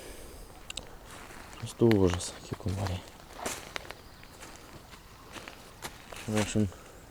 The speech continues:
друзі, дивіться, скільки грибочків, шість грибочків знайшов на одному місці.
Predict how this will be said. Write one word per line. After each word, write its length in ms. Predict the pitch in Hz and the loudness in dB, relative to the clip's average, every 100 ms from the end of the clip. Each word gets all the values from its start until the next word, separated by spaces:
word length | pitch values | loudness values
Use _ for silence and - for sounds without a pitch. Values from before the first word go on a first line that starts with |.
| - - | -16 -2
друзі, 400 | 107 98 95 85 82 - - - - - - - - - - - | 2 6 6 6 0 -8 -16 -16 -16 -14 -10 -10 -10 -14 -12 0
дивіться, 220 | 101 92 | 2 4
скільки 260 | - 92 98 | 2 2 4
грибочків, 680 | 101 107 131 139 - 110 - - - | 6 6 6 4 4 2 6 4 4
шість 300 | 123 113 107 | 4 4 4
грибочків 600 | 113 120 139 131 - 104 - - - - - - | 4 8 8 8 4 0 -2 -16 -16 -16 -16 -6
знайшов 360 | 107 104 - 120 | -2 0 2 4
на 100 | 110 | 6
одному 380 | 101 107 104 95 | 6 6 6 6
місці. 420 | 90 90 - - | 4 2 -2 -10